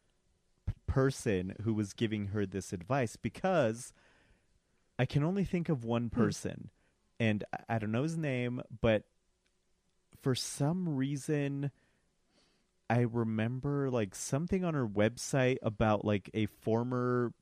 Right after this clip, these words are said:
Speaker 1: C E O of, like, A O L or something was, like, a fan of hers.
Speaker 2: Oh.
Speaker 1: And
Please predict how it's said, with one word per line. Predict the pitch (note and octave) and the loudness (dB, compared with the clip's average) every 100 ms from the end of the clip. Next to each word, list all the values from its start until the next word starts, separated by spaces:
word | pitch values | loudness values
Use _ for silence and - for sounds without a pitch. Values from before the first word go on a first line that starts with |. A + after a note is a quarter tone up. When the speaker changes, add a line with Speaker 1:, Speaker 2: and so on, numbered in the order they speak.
| - | -18
Speaker 1:
C | - - A2+ | -14 -4 -2
E | G#2 A2 - | 0 -2 0
O | G2+ G#2 A2 | 2 4 4
of, | G2+ | 2
like, | G2 F#2 F2 - _ - | 2 -2 -2 -12 _ -2
A | G2+ | 0
O | G#2 F#2+ F2+ | 2 2 0
L | F2 G#2+ A#2+ C3+ | 0 0 -2 -4
or | B2 | -6
something | C3 - D3 C#3+ D3+ D3 D3+ - _ _ _ _ _ - | -6 -4 -4 -2 -4 -4 -4 -8 _ _ _ _ _ -2
was, | A#2 | 0
like, | A#2 G#2 | 0 0
a | F#2 | -2
fan | - G2 A2 | 0 0 0
of | C3 | -2
hers. | - D3+ F3+ C4+ | -2 0 2 2
Speaker 2:
Oh. | A3+ C#3 D3 - _ _ _ _ _ _ _ _ _ _ _ _ _ - | 0 -2 -6 -14 _ _ _ _ _ _ _ _ _ _ _ _ _ 0
Speaker 1:
And | B2 A#2+ A2+ A2 G#2+ G#2+ G2+ | 2 4 4 2 0 -2 -4